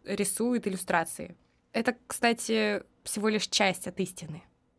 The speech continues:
Снова переворачиваем листочек, у меня тут тоже есть интересная информация, которую я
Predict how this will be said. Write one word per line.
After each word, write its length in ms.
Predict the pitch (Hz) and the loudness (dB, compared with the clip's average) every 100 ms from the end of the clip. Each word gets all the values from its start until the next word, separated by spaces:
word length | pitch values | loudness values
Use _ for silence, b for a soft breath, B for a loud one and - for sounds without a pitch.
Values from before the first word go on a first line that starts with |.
| - _ - - _ - - - - - - - | -20 _ -20 -20 _ -20 -20 -16 -16 -18 -20 -6
Снова 220 | - 262 208 | 4 6 6
переворачиваем 640 | 196 190 185 185 196 196 | 4 0 0 -2 -2 2
листочек, 560 | 233 262 - 381 - - | 2 2 2 0 2 2
у 60 | |
меня 120 | 226 214 | 4 2
тут 140 | - | -2
тоже 280 | - 208 190 | -2 0 2
есть 400 | 196 190 - - - | 0 -2 -6 -14 -6
интересная 540 | 214 202 202 180 - | -2 0 0 0 -2
информация, 680 | 196 277 294 381 392 - 349 | 0 4 6 6 4 2 0
которую 580 | 339 320 320 320 311 311 | -2 0 2 4 4 4
я 800 | 285 285 277 269 254 240 226 | 4 6 6 6 4 2 -2